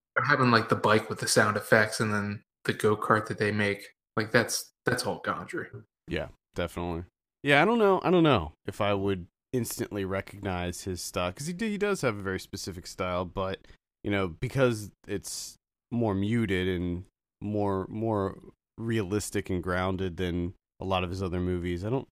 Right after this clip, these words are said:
Speaker 2: I don't know if I'd immediately pick up that this was one of his.
Speaker 1: And I gotta say, like, the biggest thing for me, outside of the way he handles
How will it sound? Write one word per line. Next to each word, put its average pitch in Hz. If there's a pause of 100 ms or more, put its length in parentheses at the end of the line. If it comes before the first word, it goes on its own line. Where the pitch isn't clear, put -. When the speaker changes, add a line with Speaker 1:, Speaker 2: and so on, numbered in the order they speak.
Speaker 2:
I 110
don't 117
know 113
if -
I'd 98
immediately 92
pick -
up 87 (440)
that 82
this 87
was 80
one 82
of 73
his. 85 (440)
Speaker 1:
And 135
I 135
gotta 190
say, -
like, 139
the 139
biggest -
thing 139
for 131
me, 131 (340)
outside 175
of 117
the 117
way 113
he 113
handles 117